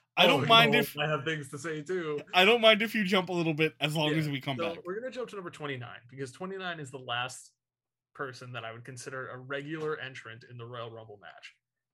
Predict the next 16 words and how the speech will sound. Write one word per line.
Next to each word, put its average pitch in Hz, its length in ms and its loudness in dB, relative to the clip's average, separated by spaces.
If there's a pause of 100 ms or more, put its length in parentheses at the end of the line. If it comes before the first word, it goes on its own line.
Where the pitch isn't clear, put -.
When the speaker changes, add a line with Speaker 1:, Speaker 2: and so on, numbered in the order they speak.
(100)
Speaker 2:
and 131 100 -6
that's 127 220 -8
Randy 120 240 -10
Orton. - 340 -16 (520)
And 127 420 -8 (320)
this 139 240 -10
is 139 180 -8
his 131 240 -4
hometown 147 520 -6
show, 98 420 -12 (920)
so 120 280 -8
he 120 120 -8
gets 120 160 -8
a - 60 -14
massive 127 880 -6
pop. 113 460 -12